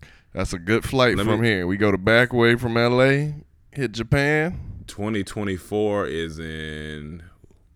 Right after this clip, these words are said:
Speaker 2: it's in Paris.
Speaker 1: There, let's
Speaker 2: Yeah,
Speaker 1: do it.
Speaker 2: yeah, it's in Paris.
Speaker 1: That's hard.
Speaker 2: Yeah, that's hard. It's in Paris.
Speaker 1: That's hard.
Speaker 2: So Japan, if we can hit Japan, Paris, L A.
Speaker 1: I'm trying to hit 'em all.
Speaker 2: Boom.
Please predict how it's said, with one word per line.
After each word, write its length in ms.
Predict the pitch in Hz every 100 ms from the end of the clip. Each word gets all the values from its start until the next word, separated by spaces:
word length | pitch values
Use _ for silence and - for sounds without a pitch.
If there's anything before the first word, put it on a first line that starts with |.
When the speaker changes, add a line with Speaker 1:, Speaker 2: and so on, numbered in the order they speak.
| _ _ _
Speaker 2:
it's 120 | 78
in 120 | 67 -
Paris. 520 | 78 73 73 78 - - - _ _ _ _ - -
Speaker 1:
There, 380 | 90 104 104 - -
let's 180 | 104
Speaker 2:
Yeah, 60 | -
Speaker 1:
do 200 | 104 117
it. 80 | - -
Speaker 2:
yeah, 220 | 57 57 - -
it's 120 | - -
in 140 | 50
Paris. 320 | 71 50 50 82
Speaker 1:
That's 200 | 104 -
hard. 400 | 101 107 85 - -
Speaker 2:
Yeah, 140 | 55
that's 180 | 53 78
hard. 280 | 67 55 50
It's 100 | 67
in 120 | 67
Paris. 180 | 67 60
Speaker 1:
That's 140 | -
hard. 460 | 92 92 95 71 - -
Speaker 2:
So 340 | - 95 78
Japan, 540 | 85 92 117 120 123 131 - - - -
if 200 | 101 98
we 80 | 139
can 120 | 147
hit 180 | 139 117
Japan, 480 | 110 139 139 151 143
Paris, 360 | 156 156 156
L 260 | 131 156 165
A. 200 | 175 190
Speaker 1:
I'm 60 | -
trying 160 | 277 202
to 40 |
hit 80 | 202
'em 120 | 190
all. 320 | 220 359 214
Speaker 2:
Boom. 380 | 113 143 101 80